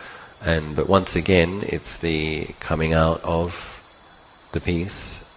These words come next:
being really careful with what we attend to, and using the extra energy to contemplate anicca, dukkha, anatta, and, uh, understand that it's arising due to conditions.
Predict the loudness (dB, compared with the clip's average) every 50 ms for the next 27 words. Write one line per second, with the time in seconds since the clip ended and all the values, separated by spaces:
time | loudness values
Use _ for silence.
0 | -20 -20 -20 -20 -20 -20 -20 -6 -2 0 0 2 2 0 0 0 0 2 4 4
1 | 4 4 2 2 2 4 6 6 6 4 4 4 4 4 6 6 4 4 2 2
2 | 2 2 2 2 2 -2 -4 -2 -2 -2 -2 -4 -6 -10 -16 -20 -20 -20 -20 -20
3 | -20 -20 -14 -2 2 4 4 4 4 2 -2 -4 -6 -8 -4 0 4 6 6 8
4 | 6 6 4 4 2 4 6 8 8 8 6 6 2 -2 2 4 6 6 6 4
5 | 2 2 0 0 0 -2 -4 -6 -8 -8 0 2 2 2 2 2 0 2 4 4
6 | 4 2 0 -4 -12 -20 -20 -20 -20 -18 -10 -8 -4 -2 0 -2 -2 0 2 2
7 | 2 2 0 -2 0 0 0 0 2 4 4 4 4 2 2 2 4 4 2 2
8 | 2 0 0 0 0 0 -2 -6 -10 -18 -20 -20 -20 -20 -20 -20 -20 -10 -4 0
9 | 0 0 2 2 4 4 6 6 4 4 4 2 0 2 2 2 4 2 0 -2
10 | -2 -4 -4 -2 0 2 4 4 4 4 2 2 2 4 4 4 4 2 2 2
11 | 2 0 0 -2 -2 -4 -4 -4 -4 -6 -8 -10